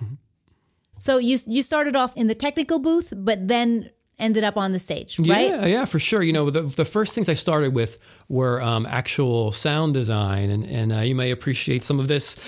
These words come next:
Speaker 1: You know, I was actually, uh, getting records from the library and, you know, recording them to cassette and, you know, queuing up, you know, cassettes in the, in the sound booth. Uh, you know, so I gotta get the, the church bell at the right time.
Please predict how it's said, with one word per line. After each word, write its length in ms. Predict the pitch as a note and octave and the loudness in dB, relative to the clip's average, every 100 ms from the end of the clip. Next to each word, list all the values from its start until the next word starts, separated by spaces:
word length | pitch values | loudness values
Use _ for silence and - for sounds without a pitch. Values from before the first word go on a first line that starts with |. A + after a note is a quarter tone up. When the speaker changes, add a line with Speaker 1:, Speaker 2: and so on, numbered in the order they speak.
| F3 | -10
Speaker 1:
You 100 | G#3 | -2
know, 80 | C#3 | 0
I 120 | B2 | 0
was 180 | A#2+ C3 | 0 0
actually, 600 | C#3 B2 - C3+ B2 A#2 | -2 -2 -2 0 0 0
uh, 140 | A2+ A2 | 0 0
getting 260 | C3 B2+ | 0 0
records 540 | A#2+ C#3+ - D3+ C#3 - | 0 -2 0 0 0 0
from 160 | C#3+ | 0
the 80 | B2 | 0
library 960 | C3+ D3+ E3 D#3 D#3+ D3+ D#3 D3 C3+ | 0 0 0 0 0 0 0 0 0
and, 180 | B2 B2 | -2 -2
you 80 | B2 | -4
know, 80 | A#2 | -4
recording 360 | A#2+ - C3+ | -4 -2 0
them 120 | B2+ B2+ | 0 -2
to 140 | - | -6
cassette 600 | A2 - D#3+ C#3 C#3 - - - - | -6 -2 0 0 -4 -10 -16 -20 -4
and, 240 | B2+ A#2+ | -2 0
you 80 | D3+ | 0
know, 80 | B2 | 0
queuing 340 | A2+ D#3+ D3+ | 0 0 0
up, 240 | C#3 B2+ - | 0 -4 -2
you 60 | C#3 | 0
know, 100 | B2 | 0
cassettes 600 | - B2 - D3+ C3 - | -2 -2 -2 -2 -2 -2
in 100 | C#3 | 0
the, 180 | B2 A#2+ | 0 0
in 140 | D3 | 0
the 80 | B2 | 0
sound 380 | G#2 D3+ C#3+ C#3 | 0 0 0 0
booth. 420 | C#3 C#3 C3+ - | 0 0 -4 -6
Uh, 360 | B2+ A#2+ A2+ G#2+ - - - | -4 -2 -2 -4 -10 -20 -6
you 80 | C3+ | -2
know, 220 | B2+ A#2+ | 0 0
so 120 | A#2 | -2
I 60 | C3 | -6
gotta 160 | D3 D3 | -6 -6
get 160 | C3 | -2
the, 160 | C#3 B2 | -2 0
the 160 | C3+ | -2
church 440 | - - F3 - F#3 | -4 -2 -2 -2 -2
bell 200 | D#3 D#3 | -2 -2
at 80 | - | 0
the 100 | C3+ | 0
right 240 | C#3 E3 | 0 -2
time. 600 | - D3 C#3+ D3 C#3+ C#3 | -4 -2 0 0 0 -2